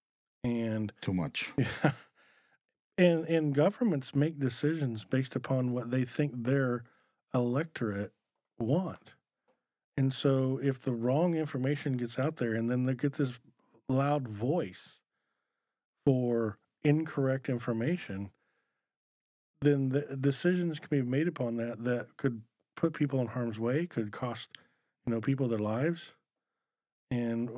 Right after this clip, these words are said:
Speaker 1: we have to be very cognizant of that. And, um, we have to be careful, I think. And exactly as you've talked before, we have to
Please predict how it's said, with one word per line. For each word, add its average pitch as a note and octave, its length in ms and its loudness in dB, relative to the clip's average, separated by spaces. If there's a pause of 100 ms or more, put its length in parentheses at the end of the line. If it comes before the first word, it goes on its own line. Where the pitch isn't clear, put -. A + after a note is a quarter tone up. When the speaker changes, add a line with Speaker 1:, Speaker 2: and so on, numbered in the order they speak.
Speaker 1:
we C3+ 120 2
have D3+ 360 -4
to C3 140 0
be B2 220 0
very B2 340 0
cognizant A#2 600 -2
of A2 40 0
that. A2 220 -4 (720)
And, A#2+ 420 0
um, A2+ 380 -2 (580)
we C3 80 2
have D#3 100 -4
to - 60 -16
be G3+ 80 2
careful, E3 440 0
I G2+ 80 -4
think. G2 340 -8 (680)
And B2+ 440 0
exactly C#3+ 440 2
as B2+ 380 0
you've D3 300 0
talked D3+ 200 -2
before, C#3+ 360 0
we C3 160 0
have C#3+ 340 -4 (160)
to B2 300 0